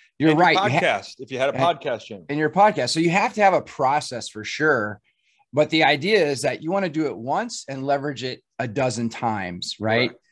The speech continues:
Speaker 1: And then I put on the far side over here, press release, because when you do, these days, the press releases are different. They're all digital now. And you can put links to, in your press release with keywords that link to certain things.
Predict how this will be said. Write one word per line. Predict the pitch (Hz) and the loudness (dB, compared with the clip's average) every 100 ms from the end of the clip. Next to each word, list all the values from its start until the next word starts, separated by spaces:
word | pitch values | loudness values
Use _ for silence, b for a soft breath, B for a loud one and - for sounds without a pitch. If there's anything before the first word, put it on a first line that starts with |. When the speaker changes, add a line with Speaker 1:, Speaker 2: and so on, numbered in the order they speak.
| _ _ _ | _ _ _
Speaker 1:
And | 135 151 | 0 4
then | 165 170 165 156 b b - | 4 4 4 0 b b 2
I | 175 | 2
put | 190 208 | 4 4
on | 180 | 4
the | 139 | 2
far | - 165 147 143 - | 4 6 6 4 0
side | - 170 180 | 2 4 4
over | 156 | 2
here, | 131 135 | 0 -6
press | - - 220 233 165 | -6 -2 -2 -2 -6
release, | 143 135 131 | -4 -4 -6
because | - 135 - 139 135 120 | -6 -8 2 4 6 4
when | 139 143 | -4 -4
you | 131 | -4
do, | 208 226 - _ _ _ _ | -4 -4 -6 _ _ _ _
these | 240 269 202 | -4 -2 2
days, | 196 170 131 | 4 4 2
the | |
press | - 151 139 135 | 0 0 0 -2
releases | 127 117 110 | -6 -6 -6
are | |
different. | 104 101 113 | -6 -6 0
They're | 165 | 4
all | 185 110 | 4 4
digital | 131 110 92 85 | -4 -6 -8 -10
now. | 80 60 _ _ b b b | -12 -14 _ _ b b b
And | 123 143 | -2 0
you | 196 | 0
can | 202 170 | 0 -2
put | - 156 123 | 2 2 2
links | 139 214 226 - - | 0 0 -2 -8 -8
to, | 156 - _ _ _ | -10 -12 _ _ _
in | 156 190 | -2 2
your | 196 | 0
press | 185 175 170 - | 0 2 2 2
release | 123 101 - | -4 -6 -8
with | 120 | -10
keywords | - 202 190 127 110 110 | -6 -4 -2 0 0 -2
that | 120 | -4
link | 127 165 175 | -2 -2 -2
to | 135 | -6
certain | - 143 123 | -2 0 -2
things. | 123 160 120 - | -6 -8 -8 -10